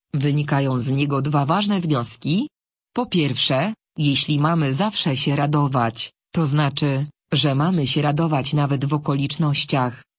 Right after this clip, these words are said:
które na pozór nie dają powodów do radowania się. Po drugie, jeśli mamy zawsze się radować, musi to oznaczać,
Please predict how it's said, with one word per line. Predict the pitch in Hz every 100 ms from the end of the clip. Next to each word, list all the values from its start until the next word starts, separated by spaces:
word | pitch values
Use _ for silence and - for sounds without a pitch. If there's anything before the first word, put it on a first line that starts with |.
| -
które | - 160 147
na | 139
pozór | 131 139 131 123 123
nie | 135
dają | 156 185 151 135
powodów | 131 123 143 143 131
do | 135 131
radowania | 143 139 135 160 143
się. | 123 - 123 120 - _ _ _ -
Po | 226
drugie, | 180 135 120 127 165 214 _ -
jeśli | 147 135 - 151
mamy | 147 170 143
zawsze | 135 208 208 - 131
się | - 143
radować, | 143 151 143 135 117 113 - - _
musi | 175 156 143 180
to | 160 -
oznaczać, | 185 208 147 139 123 - -